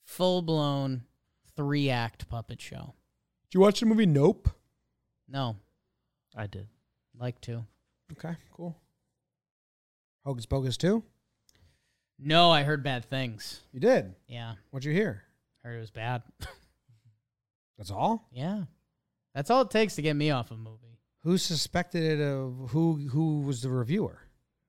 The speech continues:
Speaker 1: Can't talk about that.
Speaker 2: I watched it.
Speaker 1: And?
Speaker 2: Thought it was exactly what it s-, was supposed to be.
Speaker 1: Okay.
Speaker 2: Besides one part.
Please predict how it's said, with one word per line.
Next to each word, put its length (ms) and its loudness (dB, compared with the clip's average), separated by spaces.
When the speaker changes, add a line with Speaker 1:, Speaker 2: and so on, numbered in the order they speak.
Speaker 1:
Can't 200 -20
talk 200 -20
about 220 -18
that. 140 -20
Speaker 2:
I 80 -2
watched 340 0
it. 160 -4
Speaker 1:
And? 320 -6
Speaker 2:
Thought 100 -2
it 60 0
was 120 -2
exactly 400 -6
what 140 -4
it 160 -6
s-, 160 -14
was 160 -8
supposed 300 -8
to 40 -10
be. 220 -12
Speaker 1:
Okay. 320 -4
Speaker 2:
Besides 400 2
one 260 2
part. 300 -10